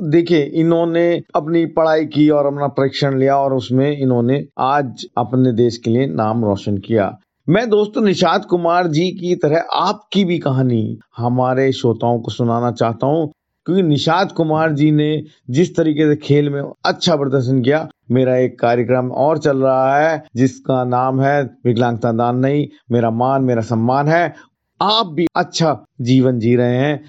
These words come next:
जहां पर आप विकलांगता को दान में नहीं, अपने मान में, अपने सम्मान में मानते हैं। तो दोस्तों, आप भी तीन नंबर दबाकर उस पर अपनी कहानी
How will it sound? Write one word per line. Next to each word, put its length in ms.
जहां 300
पर 200
आप 240
विकलांगता 640
को 180
दान 300
में 140
नहीं, 300
अपने 280
मान 340
में, 320
अपने 240
सम्मान 580
में 160
मानते 400
हैं। 280
तो 80
दोस्तों, 460
आप 260
भी 180
तीन 360
नंबर 360
दबाकर 600
उस 240
पर 160
अपनी 340
कहानी 460